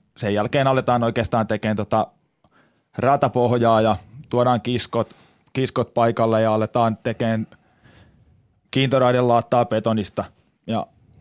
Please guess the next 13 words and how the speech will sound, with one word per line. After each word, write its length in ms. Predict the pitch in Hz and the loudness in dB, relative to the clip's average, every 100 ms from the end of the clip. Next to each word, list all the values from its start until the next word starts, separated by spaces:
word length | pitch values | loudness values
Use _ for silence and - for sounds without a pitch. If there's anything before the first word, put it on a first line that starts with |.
| 113 | -6
se 80 | 123 | -4
on 100 | 117 | -2
sit 140 | 127 | -4
sitä 220 | 139 135 | 0 2
näkyvää 400 | 135 127 135 127 | 2 2 2 4
vaihetta, 460 | 120 117 113 - 110 | 4 2 -2 -2 -4
että 220 | 104 107 - _ _ _ _ _ _ - | -2 -8 -8 _ _ _ _ _ _ -16
yhtäkkiä 420 | 120 120 - 117 | -8 -6 0 0
huomataankin, 600 | 120 120 113 113 110 110 | 0 0 0 -2 -2 -4
että 300 | 104 117 - _ _ _ - | -2 -2 -2 _ _ _ -8
tännehän 320 | 120 113 120 | -4 -2 -2
tuleekin 340 | 127 123 110 | 0 0 0
valmistaa. 540 | 104 101 101 - - | 0 0 -4 -8 -18